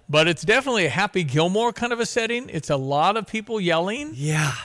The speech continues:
Speaker 1: And, um,
Speaker 2: Jordan Spieth was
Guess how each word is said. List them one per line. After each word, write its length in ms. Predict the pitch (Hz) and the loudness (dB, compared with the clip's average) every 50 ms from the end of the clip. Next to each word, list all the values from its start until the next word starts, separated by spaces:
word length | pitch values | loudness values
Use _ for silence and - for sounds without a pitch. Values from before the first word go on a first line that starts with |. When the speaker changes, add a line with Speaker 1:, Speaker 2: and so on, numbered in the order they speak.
| - _ _ _ - | -16 _ _ _ -2
Speaker 1:
And, 360 | 143 151 156 151 151 143 156 | 0 2 2 2 2 2 4
um, 420 | 156 151 151 147 143 143 139 131 | 4 4 4 4 2 0 -2 -2
Speaker 2:
Jordan 340 | 120 147 160 156 160 156 156 | 0 2 2 2 2 0 -2
Spieth 600 | 135 - - - - 160 156 147 139 127 - - | -4 -6 -8 -6 -4 -2 -2 -2 -4 -6 -8 -8
was 280 | 127 127 135 123 - | -6 -6 -6 -6 -6